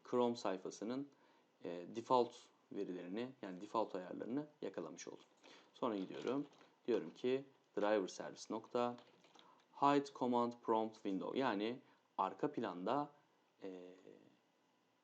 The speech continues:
prompt penceresinde yani command penceresinde siyah ekranımızda, konsol ekranımızda ayarları gizle. Bu metodu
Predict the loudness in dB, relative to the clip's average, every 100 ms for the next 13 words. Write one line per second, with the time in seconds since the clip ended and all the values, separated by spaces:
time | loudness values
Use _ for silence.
0 | _ 2 4 4 0 -2 -2 -4 -8 -12
1 | -12 -4 0 2 2 -2 -8 -6 -8 -10
2 | -12 -4 -2 -2 -4 -8 -4 0 0 -2
3 | -10 -10 -12 -8 -2 -2 -2 -8 -4 0
4 | 0 0 -8 -12 -12 -4 -4 -4 -8 -20
5 | -20 -20 2 4 6 6 4 4 4 2
6 | -10 -10 -8 -10 -14 _ _ -20 _ -20
7 | _ 0 0 -2 0 2 2